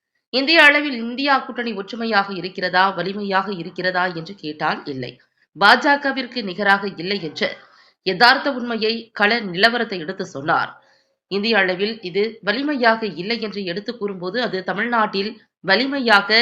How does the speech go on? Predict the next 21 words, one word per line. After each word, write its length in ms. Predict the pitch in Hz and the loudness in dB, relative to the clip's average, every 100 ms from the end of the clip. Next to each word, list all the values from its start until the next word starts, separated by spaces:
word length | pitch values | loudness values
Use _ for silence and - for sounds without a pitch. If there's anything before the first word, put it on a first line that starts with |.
| 247 202 | 2 -2
இல்லை 380 | 170 208 247 | -6 -2 -4
என்று 360 | 190 175 190 208 | -4 -6 -8 -4
அர்த்தம் 420 | - 175 - 220 247 | -2 -2 -4 -12 -6
கிடையாது. 520 | 170 165 143 170 160 - - _ _ _ _ _ 254 | -4 -2 0 2 2 0 -18 _ _ _ _ _ 4
தமிழகத்தை 560 | 277 320 339 330 302 | 8 8 6 4 0
பொறுத்தவரை 520 | 294 240 240 233 214 233 | 0 -2 -2 0 2 2
இந்தியா 300 | 214 208 233 | -2 2 4
கூட்டணி 380 | 220 208 208 202 | 4 -2 -8 -8
ஒற்றுமையாக 640 | 175 180 220 220 220 214 220 | -8 -8 -6 0 2 0 -2
இருக்கிறது. 480 | 165 170 165 156 - - _ _ 190 | -10 -6 -4 -4 -4 -8 _ _ -6
தமிழ்நாட்டை 540 | 190 220 208 240 285 277 | 0 6 6 6 2 -4
பொறுத்தவரை 480 | 240 233 226 214 214 214 - _ | -6 -6 -2 0 0 -4 -14 _
திராவிட 540 | 175 226 240 277 294 269 | 2 6 8 6 0 -2
முன்னேற்ற 380 | 233 226 226 220 | -2 -4 -4 -4
கழகம் 460 | 202 190 190 220 240 | 0 2 0 -6 0
தலைமை 360 | 185 202 226 220 | 0 0 -6 -8
தாங்குகிறது. 580 | 175 156 156 175 185 - - _ _ _ _ _ _ _ _ _ _ _ _ _ _ | -8 -8 0 0 0 -4 -12 _ _ _ _ _ _ _ _ _ _ _ _ _ _
அந்த 220 | 220 254 254 | 2 4 2
கூட்டணிகளை 640 | - 294 381 320 269 247 233 | -2 -6 -2 -2 2 2 2
காங்கிரஸ் 400 | 226 226 254 - | 0 0 -6 -6
கட்சி 300 | 220 - | -8 -4